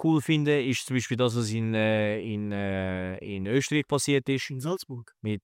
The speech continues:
Speaker 1: äh, ich meine, dort haben sie ja Austria Salzburg, das ist ja, lass mich nicht lügen, glaub, der Rekordmeister gewesen.
Speaker 2: Could be, ja.
Speaker 1: Ich glaub, also einer von der grösseren Vereine haben sie ja aufgekauft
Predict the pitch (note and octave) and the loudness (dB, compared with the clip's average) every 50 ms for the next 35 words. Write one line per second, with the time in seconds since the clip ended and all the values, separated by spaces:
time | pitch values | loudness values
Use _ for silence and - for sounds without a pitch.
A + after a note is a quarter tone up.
0 | _ - G#2+ G2+ G2 G2 G2 G2 F#2+ - A2 G#2+ G#2 G2+ G2 A2+ A#2+ A2 G#2 G#2+ | _ 0 2 2 2 2 0 0 -2 0 0 2 2 2 2 2 2 2 2 0
1 | G#2 F#2+ - - G#2+ G2+ G2+ G2 - _ _ _ _ - _ _ A2+ B2+ C#3+ D3 | 0 0 0 2 4 4 4 4 0 _ _ _ _ -20 _ _ 6 6 6 6
2 | - - - C#3 C#3+ C#3 C3+ - C#3 C3+ C#3+ C#3 - - - C3+ C#3 C#3 - - | 4 2 4 6 6 6 8 8 6 6 6 4 0 2 4 4 4 4 2 -4
3 | - - _ _ _ _ A2+ G2 F#2+ A#2 A2 G#2 G#2 G2+ G2+ G2 G2 - _ _ | -16 -20 _ _ _ _ -8 -2 2 2 4 4 4 4 2 2 0 -4 _ _
4 | _ _ _ _ _ _ _ - G2+ G2 A2 A2+ G#2+ G2 F#2+ F2 F2+ G2+ A#2+ B2 | _ _ _ _ _ _ _ -8 -6 -4 -2 -2 -2 -2 -4 -4 -2 -2 -2 -2
5 | G#2+ F#2+ D#2+ F#2 F#2+ A2+ A#2+ C3 C3+ - - - A2 G2+ G2+ F#2+ - G#2+ A2+ C3 | -2 -2 -2 0 2 4 4 4 2 0 -2 0 0 0 0 0 0 0 0 0
6 | C#3+ C#3 C#3 D3 D#3+ D3 - - D#3 - - D#3 D#3+ G#3+ A3+ - _ _ _ _ | 2 0 0 0 -2 -4 -4 -6 -6 -6 -6 -6 -6 -6 -8 -12 _ _ _ _
7 | _ _ _ _ _ _ _ _ _ _ _ _ _ _ _ - - D3 C#3+ - | _ _ _ _ _ _ _ _ _ _ _ _ _ _ _ -6 -4 -4 -4 -4
8 | - C3+ C3+ B2+ A#2+ A#2+ A#2 A#2 B2 - _ - - - G#2+ G#2 A#2 C#3+ E3 E3 | -6 -6 -4 -4 -4 -6 -8 -10 -12 -14 _ -16 -6 -2 2 4 6 6 4 4
9 | C3 A2 A2 G#2+ F#2+ A#2 A#2 G2+ G#2+ A#2 B2+ C3+ C3+ B2+ A2+ A#2+ G#2+ A2+ G#2+ - | 2 2 0 2 4 2 2 6 6 8 8 8 8 6 4 4 0 0 2 4
10 | A#2 C3+ E3 D#3 - - C#3+ B2+ A2+ G2+ A2+ A2 A#2+ D3 E3+ G3 F3 A#2+ G#2 - | 6 6 6 4 4 2 4 4 4 2 2 2 2 2 2 2 2 0 0 2
11 | - G#2+ G#2 C#3 E3 F#3 - - - - C#3+ E3+ A3 G#3+ - - - - | 0 0 0 0 -2 -4 -6 -6 0 2 2 2 2 -2 -6 -10 -20 -20